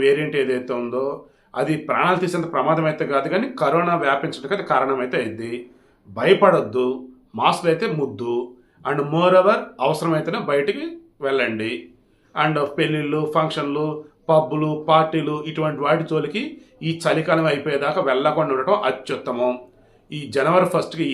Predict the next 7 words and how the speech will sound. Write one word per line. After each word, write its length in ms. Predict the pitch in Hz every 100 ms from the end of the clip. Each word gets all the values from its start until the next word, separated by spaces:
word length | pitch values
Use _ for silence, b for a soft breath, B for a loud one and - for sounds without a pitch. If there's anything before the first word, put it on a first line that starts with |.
| 131
ఏ 80 | 160
మాత్రం 400 | 156 165 165 151
తాగి 380 | 147 139 156 156
తందనలాడదాం, 680 | 139 151 151 147 139 131 143 123
పబ్బుల్లో 380 | 139 151 156 147 135
ఎగురుదాం, 460 | 135 139 139 139 131
పార్టీలు 480 | 143 143 156 143